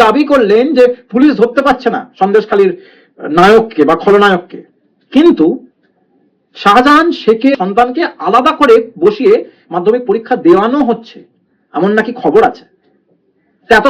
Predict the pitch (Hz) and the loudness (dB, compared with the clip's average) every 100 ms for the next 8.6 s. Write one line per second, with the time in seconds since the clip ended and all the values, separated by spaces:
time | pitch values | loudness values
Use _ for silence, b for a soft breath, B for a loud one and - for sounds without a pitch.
0 | 262 233 233 320 285 285 - 294 269 262 | 0 0 2 0 0 -2 -4 -6 -6 -4
1 | 262 247 254 254 - _ - 214 233 - | 0 0 0 -4 -6 _ -4 0 0 0
2 | 214 226 240 262 202 233 277 254 262 247 | 0 0 0 0 0 2 2 2 0 0
3 | 247 254 - 202 214 220 190 185 190 196 | -2 -2 -6 -4 0 2 0 0 -2 -4
4 | 254 _ _ _ _ _ _ - 180 247 | -8 _ _ _ _ _ _ -2 0 0
5 | 254 208 214 262 277 320 311 - 202 254 | 0 -2 0 0 0 0 0 2 2 2
6 | 285 277 285 302 233 185 233 277 214 240 | 0 -2 -2 0 -2 -2 -4 -2 -4 -4
7 | - 247 208 240 185 233 240 220 208 214 | -4 -2 0 0 2 0 0 -2 -2 -2
8 | 269 220 269 220 - | 0 0 0 -2 -6